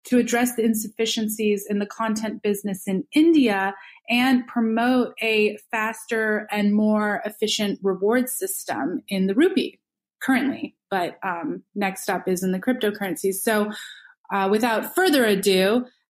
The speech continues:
I'd like to introduce you to Sanket Raskar, and, um, he is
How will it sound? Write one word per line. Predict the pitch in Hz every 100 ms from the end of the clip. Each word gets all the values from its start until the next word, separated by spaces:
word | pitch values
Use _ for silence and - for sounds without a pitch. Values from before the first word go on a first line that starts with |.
| _ -
I'd | 202 202 202
like | 208 208 214
to | 214
introduce | 190 196 202 190 190 -
you | 190 -
to | 196 175
Sanket | 180 - 196 196 - 185 175 _ _ -
Raskar, | 208 233 247 - - 175 165 208 - _ - - - -
and, | 190 175 165 170 175 170
um, | 175 170 170 175
he | - 190 185 -
is | 180 175 170 165 - -